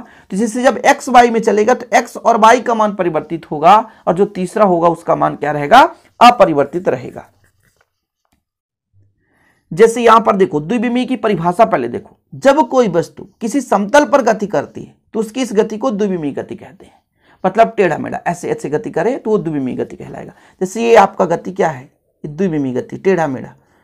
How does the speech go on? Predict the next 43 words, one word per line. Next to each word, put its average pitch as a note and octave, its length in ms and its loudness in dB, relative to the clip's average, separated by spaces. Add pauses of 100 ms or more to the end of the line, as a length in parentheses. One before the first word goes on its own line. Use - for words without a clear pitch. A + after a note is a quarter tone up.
(160)
समतल A3 380 2
पर G#3 180 4
होना D3 180 -4
चाहिए, - 180 -14
समतल G3 420 2
है, D3+ 60 -2
ये A3 220 -2
एक G3+ 120 -6
जमीन G#3 260 -4
दिख G#3 160 -2
रहा G#3 100 4
है - 40 6
आपको, A3+ 140 -6
समतल E3+ 340 -6
दिख A#2 140 -10
रहा - 100 -14
है, - 120 -20 (680)
ठीक A3+ 140 0
है, B3+ 100 6 (280)
क्योंकि G#3+ 220 2
ये B3+ 100 4
समतल A3+ 420 4
है, C#4 80 8
इस, B3+ 140 -4 (180)
कहीं A#3 240 4
भी C4 120 2
मुड़ G#3 180 2
जाएंगे A#2+ 340 -4
हम, - 140 -20 (280)
कहीं A3 140 0
भी A#3 120 0
मुड़ F#3 140 -2
जाएंगे, C3 340 -4 (140)
कीड़े A#3+ 300 2
ऐसे A3+ 260 2
गति G#3 220 -2
करते - 300 -6
रहते - 280 -16
हैं, - 60 -18
ये G#3 120 0
द्विविमीय G3+ 380 -2
हो B2 120 -6
गया। A#2 140 -12